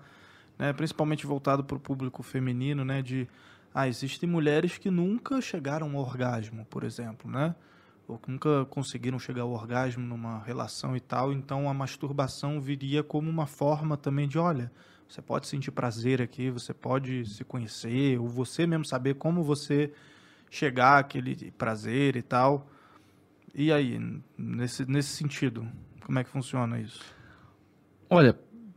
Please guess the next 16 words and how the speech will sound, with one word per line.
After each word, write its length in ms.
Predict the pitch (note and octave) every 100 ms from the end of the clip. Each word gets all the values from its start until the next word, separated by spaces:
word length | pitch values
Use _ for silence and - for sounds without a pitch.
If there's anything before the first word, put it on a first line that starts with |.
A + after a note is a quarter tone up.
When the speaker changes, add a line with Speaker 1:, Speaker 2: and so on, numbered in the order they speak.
| -
Speaker 2:
existe 380 | E3 C3+ F3+ F3+
essa 160 | D#3 D3+
realidade. 520 | C#3 C#3 A#2 A#2+ D#3 -
Por 220 | - A3 G#3+
outro 460 | F#3 G3 - D3+
lado, 600 | B2 A#2+ C#3 F3+ C3+ A#2+ C#3+
existe, 420 | B2+ C#3+ E3 -
existe 220 | C3+ A#2+
uma 80 | E3+
outra 180 | F3 F3+
realidade, 480 | E3 E3 C3+ A2+ A2+ - _ _ -
que 220 | D#3 C#3
é 140 | C#3
a 80 | C3+
mulher, 280 | C3+ B2+ B2
ela, 220 | C3+ C3